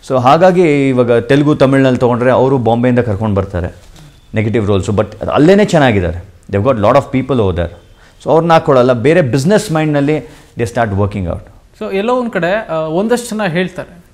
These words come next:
Speaker 2: ಜೆ ಕೆನ ನೋಡಿದ್ರೆ ಅಹಂಕಾರ, ದುರಂಕಾರ, ಕೊಬ್ಬಿನ ಮನುಷ್ಯ,
Speaker 1: ಹ್ಮ್.
Speaker 2: ಅದಕ್ಕೆ ಅಷ್ಟು ಆಪರ್ಚುನಿಟಿ ಸಿಗಲ್ಲ ಅಂತ.
Speaker 1: ಹೌದೌದು, ಅದು, ಅದು ನಿಜ ಅದು actually.
Speaker 2: ಏನಕ್ಕೆ?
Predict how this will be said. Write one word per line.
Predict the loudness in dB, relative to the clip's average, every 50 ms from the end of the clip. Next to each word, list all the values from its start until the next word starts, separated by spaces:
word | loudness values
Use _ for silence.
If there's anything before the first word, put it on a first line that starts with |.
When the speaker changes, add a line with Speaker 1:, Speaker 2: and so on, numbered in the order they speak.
| -14 -6
Speaker 2:
ಜೆ | 0 0 0
ಕೆನ | 0 0 -4 -6 -4
ನೋಡಿದ್ರೆ | -6 -6 -6 -8 -6 -6 -6 -6
ಅಹಂಕಾರ, | -6 -6 -4 -4 -4 -4 -4 -6 -6 -6 -6 -6 -8 -8 -12 -12 -12 -8 -6
ದುರಂಕಾರ, | -4 -2 -2 -2 -4 -6 -8 -8 -8 -8 -10 -10 -12 -16 -16 _
ಕೊಬ್ಬಿನ | -6 -6 -4 -4 -6 -6 -6
ಮನುಷ್ಯ, | -8 -10 -14 -14 -14 -16
Speaker 1:
ಹ್ಮ್. | -16 -16 -18 -18 -18 -18 -18 -18 -20 -14 -10
Speaker 2:
ಅದಕ್ಕೆ | -8 -8 -8 -10 -10 -10 -8 -8 -8 -8 -8 -10 -12 -14 -12 -14
ಅಷ್ಟು | -14 -12 -10 -10
ಆಪರ್ಚುನಿಟಿ | -10 -8 -8 -12 -12 -12 -16 -18 -16 -16
ಸಿಗಲ್ಲ | -14 -14 -14 -16 -16
ಅಂತ. | -20 -20 -20 -20 _ _ 2
Speaker 1:
ಹೌದೌದು, | 4 4 4 4 4 4 4 4
ಅದು, | 2 2 2 0
ಅದು | -2 -2 -2 -2 -2 0
ನಿಜ | 0 -2 0 0 2
ಅದು | 2 2 2 0
actually. | -2 -4 -4 -8 -8 -8 -8
Speaker 2:
ಏನಕ್ಕೆ? | -10 -14 -18 -18 -18 -18 -20 -20 -20 -20